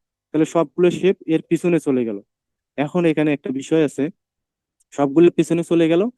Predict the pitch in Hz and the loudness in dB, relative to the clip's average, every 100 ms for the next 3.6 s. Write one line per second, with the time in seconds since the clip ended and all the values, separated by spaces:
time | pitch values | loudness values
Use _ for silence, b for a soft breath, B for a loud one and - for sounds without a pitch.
0 | _ _ 147 165 165 165 170 180 - 151 | _ _ -6 -4 -4 0 0 0 -2 -2
1 | 156 151 151 139 139 117 127 127 139 165 | -2 0 -2 0 0 0 -4 -4 0 -2
2 | 156 156 135 156 233 _ _ - 131 165 | -2 -4 0 0 0 _ _ -12 2 4
3 | 175 160 147 123 113 | 4 4 2 2 -2